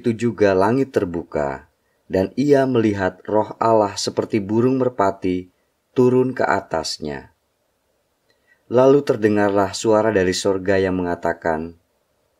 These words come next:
"Inilah anakku yang kukasihi,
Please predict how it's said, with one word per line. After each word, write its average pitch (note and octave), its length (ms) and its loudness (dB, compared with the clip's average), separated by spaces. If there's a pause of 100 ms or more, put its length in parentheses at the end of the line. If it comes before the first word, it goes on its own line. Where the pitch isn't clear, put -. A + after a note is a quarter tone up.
(800)
"Inilah B2 800 2
anakku G#2 800 0 (240)
yang A2+ 320 2
kukasihi, G2+ 880 -4